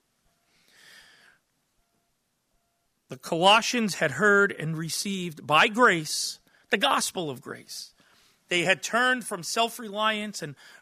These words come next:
prideful self-justification to rest wholly in the all-sufficiency of what God had done for them in Jesus Christ alone.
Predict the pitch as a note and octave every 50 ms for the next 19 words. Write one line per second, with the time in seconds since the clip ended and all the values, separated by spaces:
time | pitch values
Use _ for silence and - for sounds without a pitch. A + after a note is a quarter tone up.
0 | _ - - - A3 A3 A3 A#3 F3+ - - A3+ G3+ E3 - - A3 G#3+ A3 A3
1 | - - - G#3 F#3+ - - - - G3 - - G#3+ G#3+ G#3 - - G#3+ F#3+ F3
2 | - - _ _ _ - - A3 F#3+ E3+ F#3 G#3 G3+ - - - - _ _ _
3 | - - - - B3+ C#4+ D#4 D#4 C#4 A#3+ G3+ E3 D3 C#3+ C3+ D3 D#3+ D#3+ D#3+ E3
4 | E3+ - - - _ _ _ _ _ - B3+ C#4+ D#4 D#4+ D#4+ C4+ - - D#4 C4+
5 | - - D4+ D4+ - - B3+ A#3 G3+ E3+ - A3+ A3 G#3+ F3 D#3+ G3+ F3+ D#3 C#3
6 | A3 A#3 A#3 B3 B3+ A3 G3+ G3+ D#3 D3 - B3+ C4+ C4+ A#3+ - - C4+ G#3+ F#3+
7 | G#3+ G#3 G#3 G#3 F#3 D3+ D3 C#3+ F3 G#3+ G#3 F#3 G#3 F#3+ - - G3+ F#3+ F#3 D#3+
8 | - - E3 D#3 D3+ D3 C#3+ D3 C#3